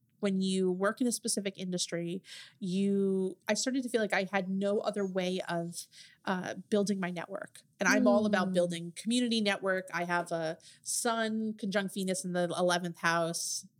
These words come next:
Speaker 1: Like, it's all about, like, the, the network and the community,
Speaker 2: Love it.
Speaker 1: um, and friendships. And so I started a newsletter called The Rabbit Hole because I wanted to have a way to dialogue with people and a way to, like, reach out to new people that wasn't so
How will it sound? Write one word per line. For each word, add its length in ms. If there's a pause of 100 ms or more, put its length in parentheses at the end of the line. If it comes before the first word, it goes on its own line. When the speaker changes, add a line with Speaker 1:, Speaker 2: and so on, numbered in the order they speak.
(280)
Speaker 1:
Like, 280
it's 140
all 180
about, 300
like, 220 (120)
the, 300
the 120
network 360
and 80
the 60
community, 560 (180)
Speaker 2:
Love 300
it. 120
Speaker 1:
um, 300
and 200
friendships. 500
And 120
so 400 (720)
I 80
started 320
a 40
newsletter 460
called 200
The 40
Rabbit 300
Hole 340
because 220
I 80
wanted 520
to 80 (220)
have 220
a 80
way 340
to 80
dialogue 540
with 160
people 680
and 140
a 40
way 200
to, 140
like, 280
reach 320
out 180
to 100
new 200
people 540 (220)
that 180
wasn't 260
so 520